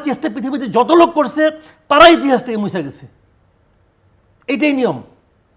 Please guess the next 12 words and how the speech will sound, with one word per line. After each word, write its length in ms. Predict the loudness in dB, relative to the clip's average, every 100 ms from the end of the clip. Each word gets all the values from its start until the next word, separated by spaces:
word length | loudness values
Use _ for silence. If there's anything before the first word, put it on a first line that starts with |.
| _ _ -12
আপনাকে 240 | -10 -8
ইতিহাসটাকে 380 | -8 -8 -8 -10
তো 80 | -4
মানতে 320 | -4 -4 -4
হবে 160 | -6 -8
ভাই। 200 | -12 -14 _ _ _ _ _ _ _ _ _ _ _ _ -2
কেন 180 | -2 -2
করতে? 560 | -6 -10 -14 _ -8
এইগুলি 640 | -8 -6 -6 -2 0 0 -4 -12 _ -4
বলে 220 | 0 2
লাভ 240 | 2 0
নাই 120 | -8